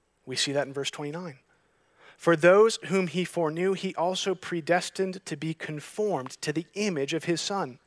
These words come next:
in order that he might be the firstborn among many brothers. And those whom he predestined, he also called. And those whom he called, he also justified.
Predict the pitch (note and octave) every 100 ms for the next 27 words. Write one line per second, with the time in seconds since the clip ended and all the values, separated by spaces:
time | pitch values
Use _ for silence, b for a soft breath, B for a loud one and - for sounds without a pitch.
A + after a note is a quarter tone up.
0 | B B B B B B F#3 F3+ G#3 G3
1 | D#3+ F#3 F#3 F3+ F3 E3+ D3+ - G#3+ A3
2 | - C3 B2+ C3 C#3+ D#3 D3 C3+ D3 C#3+
3 | C#3+ D3+ D3 C#3 A#2+ F#2+ - - B B
4 | B B E3 F3+ G#3+ A3+ G3+ D#3+ F3+ -
5 | C#3+ F#3+ B3+ - A3+ D#3 D3+ D3+ C3 -
6 | A3 A#3 C4 F3 E3 F#3 - D#3+ C#3+ -
7 | - B3 C4 E3+ F3 D#3+ C#3+ C#3 A#3+ -
8 | - A#3 A#3+